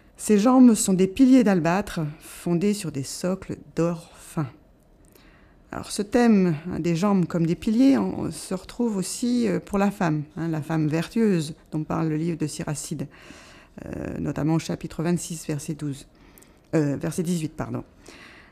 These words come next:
Des colonnes d'or sur des bases d'argent, ainsi ces belles fa-, euh, pardon, ainsi ces belles jambes sur des talons solides. »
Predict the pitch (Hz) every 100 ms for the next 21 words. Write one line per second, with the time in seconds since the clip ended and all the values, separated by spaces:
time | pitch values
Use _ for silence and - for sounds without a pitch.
0 | _ - 190 190 269 247 214 175 196 247
1 | 240 - - 175 156 165 185 147 156 147
2 | 151 196 247 - _ _ 185 185 285 -
3 | 175 202 226 220 - 180 - - 156 151
4 | - - - 156 131 - - - - -
5 | 185 180 - 226 - 147 180 214 175 151
6 | 165 180 170 - - - - - - 143
7 | 147 170 170 190 - - 185 175 123 -